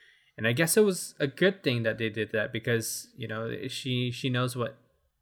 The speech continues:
they need to deliver.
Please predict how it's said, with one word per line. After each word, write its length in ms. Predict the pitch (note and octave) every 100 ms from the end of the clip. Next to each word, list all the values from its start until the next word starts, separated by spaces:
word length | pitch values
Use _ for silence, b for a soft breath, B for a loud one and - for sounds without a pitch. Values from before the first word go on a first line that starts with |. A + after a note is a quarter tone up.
| _ _ _ _
they 100 | - A2+
need 380 | A2+ B2+ C3
to 360 | B2 A#2+ A2 G#2+ - b b
deliver. 540 | B2 A2+ D3 A2+ -